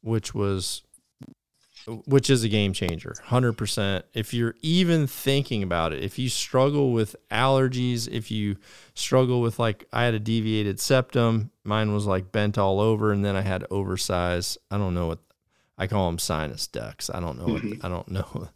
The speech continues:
Speaker 1: <laughs> It was a very
Speaker 2: <laughs>
Speaker 1: long, like, doctor-like procedure that I had. So I did that. I also got my eyes checked because last year, this exact time last year, I remember,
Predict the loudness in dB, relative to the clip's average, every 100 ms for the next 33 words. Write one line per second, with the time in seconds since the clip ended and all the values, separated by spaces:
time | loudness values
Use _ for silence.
0 | -18 -18 -2 0 0 0 2 4 4 2
1 | 2 2 2 2 -2 -4 -4 -2 -4 -6
2 | -16 -8 -6 -6 -8 _ _ _ _ _
3 | -20 -4 0 2 0 -2 0 0 -2 -6
4 | -20 _ _ -6 -4 -2 -2 -2 -2 -4
5 | -4 -6 -6 -4 -4 -8 _ -20 -20 _
6 | -2 2 4 4 2 2 2 0 -2 _
7 | _ _ 0 4 4 4 4 4 2 0
8 | -2 0 0 2 0 0 0 0 -2 -6
9 | -6 -4 0 0 0 -4 -8 -10 _ _
10 | _ -12 -2 0 2 0 -2 0 0 2
11 | -2 -4 _ -8 2 2 4 0 0 0
12 | 0 0 -2 0 0 0 0 0 -4 -4
13 | -2 -2 -4 -4 -2 0 -2 -2 0 0
14 | 0 -2